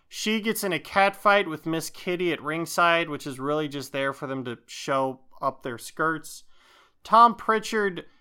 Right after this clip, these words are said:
hits Chyna in the back of the head with a guitar after she low blows Jeff Jarrett, but she falls on top of Jarrett when the ref turns around and he gets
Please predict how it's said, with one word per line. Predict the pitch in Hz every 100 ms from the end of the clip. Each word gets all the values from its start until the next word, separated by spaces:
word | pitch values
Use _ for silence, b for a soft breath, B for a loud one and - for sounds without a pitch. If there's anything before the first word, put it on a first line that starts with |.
| -
hits | - 226 233 -
Chyna | - 214 208 208
in | 190
the | 165
back | - 180 190
of | 190
the | 160
head | 151 175
with | 170 151
a | 147
guitar | 139 - 185 180 185
after | 165 151 - 151
she | - 143
low | 131 160 185
blows | 175 156 127
Jeff | 135 131
Jarrett, | - 175 190 190
but | 151
she | -
falls | 135 208 262 247
on | 214
top | 180 175 175
of | 131
Jarrett | 175 202 226 208
when | 175
the | 147
ref | 147 185 180
turns | - 175 156
around | 139 151 226 247 240
and | 185
he | 151 151
gets | 208 240 233 -